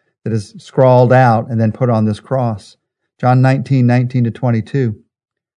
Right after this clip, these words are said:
Pilate had a notice prepared and fastened to the cross. It read, "Jesus of Nazareth, the King of the Jews." Many of the Jews read the sign, for the place where Jesus was crucified was near the city,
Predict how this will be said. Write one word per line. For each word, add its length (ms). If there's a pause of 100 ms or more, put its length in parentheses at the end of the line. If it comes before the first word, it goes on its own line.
(120)
Pilate 380
had 240
a 220
notice 360
prepared 480
and 160
fastened 380
to 60
the 100
cross. 560 (500)
It 120
read, 300
"Jesus 360
of 80
Nazareth, 560 (200)
the 100
King 300
of 100
the 80
Jews." 460 (680)
Many 280
of 100
the 60
Jews 400
read 240
the 40
sign, 520
for 80
the 100
place 320
where 100
Jesus 320
was 140
crucified 640
was 100
near 180
the 80
city, 440